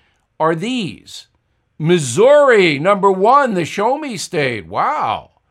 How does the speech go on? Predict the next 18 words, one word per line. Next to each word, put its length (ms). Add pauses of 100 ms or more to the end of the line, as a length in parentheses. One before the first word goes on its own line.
(460)
Followed 200
by 160
West 260
Virginia 640 (720)
and 120
Illinois, 760
which 200
is 140
an 140 (160)
absolute 760
disaster. 880 (680)
Biggest 280
factors 360
include 300
covid, 500
rising 380
crime, 380
politics. 720